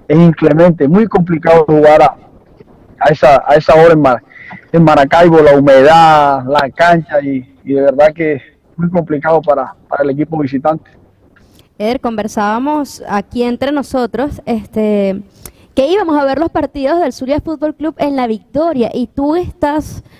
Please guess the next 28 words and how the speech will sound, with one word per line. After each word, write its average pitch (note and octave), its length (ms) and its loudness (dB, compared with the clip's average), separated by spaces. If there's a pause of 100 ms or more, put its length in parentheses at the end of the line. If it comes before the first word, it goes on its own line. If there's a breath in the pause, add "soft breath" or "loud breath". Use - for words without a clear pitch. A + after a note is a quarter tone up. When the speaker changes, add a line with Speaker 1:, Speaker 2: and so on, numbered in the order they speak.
(120)
Speaker 2:
en A3 180 -6
el A3+ 80 -4
Zulia C4 240 -2
Fútbol C#4 300 -4
Club C#4+ 180 -6
desde A3+ 360 -4
esa B3 220 -4
época, F#3 360 -8
además G#3 260 -4
desde B3 540 -2
la F#3 160 -2
segunda G3+ 400 -6
división, A3+ 760 -4 (420 loud breath)
este, G3+ 560 -4
así G#3 280 -8
que C#4+ 180 -4 (280)
totalmente A#3 600 -6
eres A#3+ 200 -4
parte A#3+ 260 -6
de A#3+ 60 -2
esta A#3 100 -6
historia, A#3+ 480 -2 (460 soft breath)
y G3+ 360 -2
nosotros G3+ 380 -6
conversamos A#3 500 -6
aquí B3 160 -10
que C#4+ 120 -8
quizás B3 420 -4